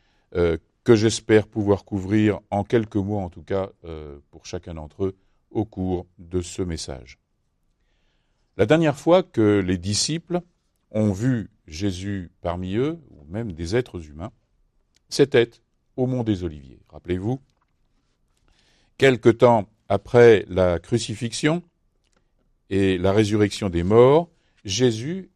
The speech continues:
était apparu plusieurs fois aux disciples, en diverses occasions, pour les soutenir, pour les encourager, et aussi pour se faire reconnaître, pour se faire identifier. Bien sûr, rappelez-vous notamment son échange, sa discussion avec Thomas.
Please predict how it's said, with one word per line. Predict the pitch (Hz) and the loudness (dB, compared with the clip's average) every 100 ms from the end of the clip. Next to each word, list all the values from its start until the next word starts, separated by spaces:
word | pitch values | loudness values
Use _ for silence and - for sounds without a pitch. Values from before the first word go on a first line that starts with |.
| _ - | _ -8
était | 104 170 139 | -4 -4 -4
apparu | 113 110 139 | -4 -2 -4
plusieurs | - 107 95 - | -6 -8 -2 -2
fois | - 196 170 - _ _ _ _ | -2 -6 -6 -8 _ _ _ _
aux | 104 | -8
disciples, | 87 85 - 78 - 62 _ _ _ _ _ _ | -6 -6 -8 -14 -18 -20 _ _ _ _ _ _
en | - 92 | -6 -4
diverses | 92 98 113 101 90 | 0 0 0 0 -2
occasions, | 90 117 131 147 | -2 -2 -2 -6
pour | - 92 | -6 -4
les | 95 | -4
soutenir, | - 135 - 170 110 71 _ | -4 -8 -8 -12 -12 -16 _
pour | 92 | -10
les | 92 107 | -6 -6
encourager, | 120 139 156 165 139 - _ _ _ _ _ _ _ _ _ _ | -6 -4 -2 -2 -4 -6 _ _ _ _ _ _ _ _ _ _
et | 120 117 113 - | -4 -2 -4 -4
aussi | 117 104 - 143 | -2 -2 -2 -10
pour | 139 123 | -8 -8
se | - | -4
faire | 120 113 95 | -4 -4 -6
reconnaître, | 90 87 82 104 | -8 -8 -8 -8
pour | _ 101 | _ -14
se | - 87 | -10 -8
faire | - 87 90 - _ - | -4 -4 -6 -12 _ -8
identifier. | 110 101 90 76 _ 58 _ _ | -4 -4 -6 -16 _ -20 _ _
Bien | 80 | -20
sûr, | 76 - 69 | -20 -18 -14
rappelez-vous | 82 80 76 85 90 _ _ _ | -12 -10 -10 -10 -12 _ _ _
notamment | 82 80 78 92 | -16 -12 -8 -8
son | 98 95 87 | -8 -10 -10
échange, | 78 - 101 110 110 | -12 -10 -8 -8 -10
sa | 87 | -14
discussion | 85 80 87 - 98 - | -14 -18 -20 -16 -16 -16
avec | 78 90 104 | -14 -12 -10
Thomas. | 139 170 147 | -8 -8 -10